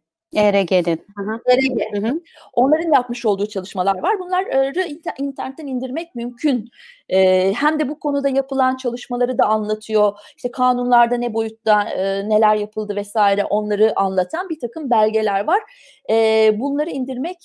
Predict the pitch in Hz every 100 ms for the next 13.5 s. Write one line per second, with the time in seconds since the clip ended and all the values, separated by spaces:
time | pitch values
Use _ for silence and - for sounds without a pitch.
0 | - 240 240 262 262 359 349 320 427 359
1 | 269 381 269 - - 269 294 262 262 262
2 | 254 294 269 - 254 277 269 254 208 -
3 | 170 180 - 165 165 185 202 208 _ _
4 | - - _ _ _ _ _ 190 196 190
5 | 220 247 220 220 214 180 151 156 - -
6 | - - 247 277 466 640 - 453 554 -
7 | 208 233 - _ _ _ - 208 208 208
8 | - 254 247 339 349 403 311 233 262 262
9 | - 285 302 320 339 285 262 - 240 269
10 | - - 320 - 220 262 254 247 - 226
11 | - 233 226 233 - 208 202 - 180 175
12 | 175 175 175 - 160 165 170 190 196 180
13 | 170 165 160 170 196